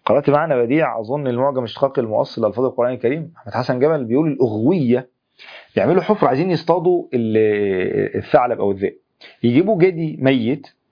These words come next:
ولو يا سلام بقى لو مشوي ولا حاجة، ويحطوه في الحفرة، فيجي الذئب بيجري ورا الرائحة فيسقط في الحفرة فيصطادوه، والمغوال عصايا ال-، الخادعة. فالغي فيها نوع من الخدعة حتى تقع وتصبح أسيرا خلاص،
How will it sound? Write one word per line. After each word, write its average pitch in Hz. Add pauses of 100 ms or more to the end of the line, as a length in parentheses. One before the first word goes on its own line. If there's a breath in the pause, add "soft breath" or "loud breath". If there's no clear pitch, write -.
(340)
ولو 107
يا 104
سلام 117
بقى 123
لو 110
مشوي 117
ولا 101
حاجة، 165 (240 loud breath)
ويحطوه 139
في 202
الحفرة، 156 (1120 loud breath)
فيجي 208
الذئب 185
بيجري 202
ورا 156
الرائحة 180 (140)
فيسقط 202
في 143
الحفرة 190
فيصطادوه، 123 (1160)
والمغوال 127
عصايا 151
ال-، 117
الخادعة. 113 (640 loud breath)
فالغي 202
فيها 226
نوع 233
من 190
الخدعة 175 (100)
حتى 175
تقع 214
وتصبح 190
أسيرا 127
خلاص، -